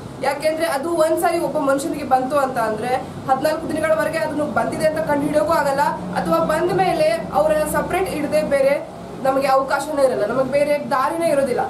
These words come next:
ಇಂಥದ್ರಲ್ಲಿ ಮೋದಿ ಅವರು ಒಂದು ಜಾಣತನವನ್ನ ಮೆರೆದು ನಾಳೆ ಕರ್ಫ್ಯೂವನ್ನ ಜಾರಿಗೊಳಿಸಲಾಗ್ತಾ ಇದೆ ಬೆಳಗ್ಗೆ ಏಳು ಗಂಟೆಯಿಂದ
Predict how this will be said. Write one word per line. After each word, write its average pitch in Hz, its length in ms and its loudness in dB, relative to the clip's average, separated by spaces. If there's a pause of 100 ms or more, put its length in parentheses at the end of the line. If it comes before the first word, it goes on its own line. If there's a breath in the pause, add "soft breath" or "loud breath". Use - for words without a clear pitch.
(240)
ಇಂಥದ್ರಲ್ಲಿ 320 640 0 (280)
ಮೋದಿ 320 240 4
ಅವರು 320 200 2
ಒಂದು 285 220 2
ಜಾಣತನವನ್ನ 285 540 0 (100)
ಮೆರೆದು 262 340 2 (360)
ನಾಳೆ 294 360 -2
ಕರ್ಫ್ಯೂವನ್ನ 320 520 0 (160)
ಜಾರಿಗೊಳಿಸಲಾಗ್ತಾ 285 880 0
ಇದೆ 277 320 0 (220)
ಬೆಳಗ್ಗೆ 277 260 4
ಏಳು 311 220 2
ಗಂಟೆಯಿಂದ 311 420 -2